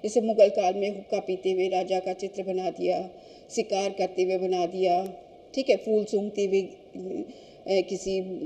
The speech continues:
रानी का चित्र बना दिया। तो इस तरह के जो चित्र, ये pattern होते हैं वो हम इसमें तैयार करते हैं। उसके बाद आता है पंजाब की फुलकारी।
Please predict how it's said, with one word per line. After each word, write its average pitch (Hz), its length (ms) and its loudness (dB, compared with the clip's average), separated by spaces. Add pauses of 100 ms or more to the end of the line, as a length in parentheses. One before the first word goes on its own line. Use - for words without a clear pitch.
(140)
रानी 190 280 0
का 202 120 0
चित्र 190 280 -4
बना 180 260 -2
दिया। 190 160 0
तो 190 100 -6 (120)
इस - 200 -4
तरह 262 180 4
के 254 160 0
जो 226 160 0
चित्र, 247 420 -2
ये 220 160 0
pattern 208 460 0
होते 349 260 -4
हैं 349 260 -2 (340)
वो 277 200 4
हम 220 220 2
इसमें 233 340 -4 (380)
तैयार 180 360 -2
करते - 300 -6
हैं। 165 300 -6 (380)
उसके 311 240 0
बाद 214 240 0
आता 175 240 -6
है 185 160 -4
पंजाब 190 720 -8
की 233 80 -8
फुलकारी। - 640 -10